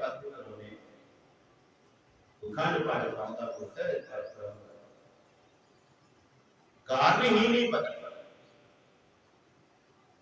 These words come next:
کہ کس کارن کرا رہے ہیں۔ ریزن کی ہے کہ بندہ مر گیا،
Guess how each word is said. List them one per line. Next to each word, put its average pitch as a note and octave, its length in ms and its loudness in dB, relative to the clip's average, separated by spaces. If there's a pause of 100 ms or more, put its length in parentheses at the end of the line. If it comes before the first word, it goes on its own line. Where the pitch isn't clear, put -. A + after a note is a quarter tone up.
(100)
کہ A#2+ 140 -10
کس F3 280 -2
کارن C#3 320 2
کرا - 300 0
رہے - 80 -8
ہیں۔ - 180 -10 (3500)
ریزن A#3 300 2
کی G#3 500 0
ہے - 100 -4 (540)
کہ E3 100 -8
بندہ - 400 0
مر - 60 -4
گیا، - 280 -8